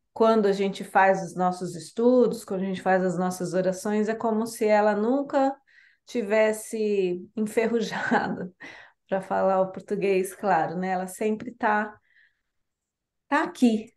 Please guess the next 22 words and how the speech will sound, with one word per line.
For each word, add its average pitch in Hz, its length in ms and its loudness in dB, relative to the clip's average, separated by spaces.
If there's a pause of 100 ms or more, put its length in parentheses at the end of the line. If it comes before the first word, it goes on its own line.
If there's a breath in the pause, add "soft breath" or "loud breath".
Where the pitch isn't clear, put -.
(140)
né? 214 220 0
Tá, 220 280 0
tá 233 180 -4
com 254 120 0
a 262 80 4
gente. 180 640 -4 (640)
E 196 280 -4
é 214 120 4
isso. 170 420 -2 (280)
A 180 120 0
emoção, 220 840 2
todos 226 320 -2
esses 214 260 -4
sentimentos 214 800 -2
de 190 120 -6
quando 196 540 2 (420 loud breath)
o 214 100 2
médium, 233 480 4
né, 208 180 2
quando 208 380 2
ele 202 220 2
se, 190 640 -2